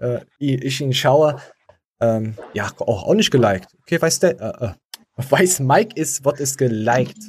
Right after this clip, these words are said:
So, schaut mal in den Podcast. Iron Mike über Wurzeln, Werdegang, Anabolika, Gesundheit, Zielsetzung und viel mehr. Punkt. Schaut da mal rein. Und jetzt kommen wir zu,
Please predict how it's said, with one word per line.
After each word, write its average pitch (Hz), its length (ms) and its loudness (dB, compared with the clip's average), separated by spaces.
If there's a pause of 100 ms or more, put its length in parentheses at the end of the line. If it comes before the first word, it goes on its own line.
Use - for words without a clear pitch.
So, 107 360 -6
schaut 135 300 -2
mal 113 240 0
in 123 100 -2
den 123 180 0
Podcast. 107 540 -6 (640)
Iron 151 240 6
Mike 135 320 2
über 180 280 4
Wurzeln, 147 440 2
Werdegang, 135 480 -2
Anabolika, 107 680 -8
Gesundheit, - 600 -6
Zielsetzung 98 560 -2 (100)
und 101 220 -8
viel 92 240 -14
mehr. 90 320 -14 (680)
Punkt. - 300 -10 (480)
Schaut 107 220 0
da 120 100 4
mal 104 240 -2
rein. 85 380 -12 (880)
Und 113 220 0
jetzt 135 240 0
kommen 131 280 2
wir 120 560 2
zu, 110 560 -2